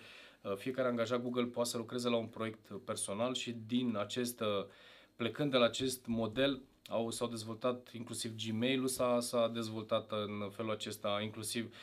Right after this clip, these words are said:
sunt o grămadă de programele și softulețe pe care ei le-au dezvoltat, uh, în acest tip de mentalitate,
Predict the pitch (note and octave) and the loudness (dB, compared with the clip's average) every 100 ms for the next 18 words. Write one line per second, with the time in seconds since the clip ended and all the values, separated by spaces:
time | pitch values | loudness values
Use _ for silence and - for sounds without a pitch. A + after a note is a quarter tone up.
0 | - - B2 C3+ D#3+ C#3+ C3 - B2+ A#2+ | -14 -2 0 2 4 4 2 0 0 2
1 | A#2 B2+ C3 - - A#2+ - A#2 B2 B2 | 4 4 2 0 -2 -4 -4 -2 0 -2
2 | B2 A2+ A#2+ A#2+ A#2 B2 A#2+ A#2 A#2 A2+ | -6 -4 0 2 4 2 2 2 -2 -4
3 | G#2+ G#2 A#2+ A#2+ - - - - - - | -6 0 2 2 0 -20 -20 -20 -20 -4
4 | A2+ G#2+ G#2+ G#2+ G2+ - C3+ C#3+ B2+ - | 2 6 6 6 4 0 0 4 2 2
5 | B2 A#2+ A#2+ A#2 A2+ A2 G2+ G2 F#2+ B2 | -2 0 -2 0 0 0 0 -2 0 2
6 | B2+ C3 B2 | 2 2 0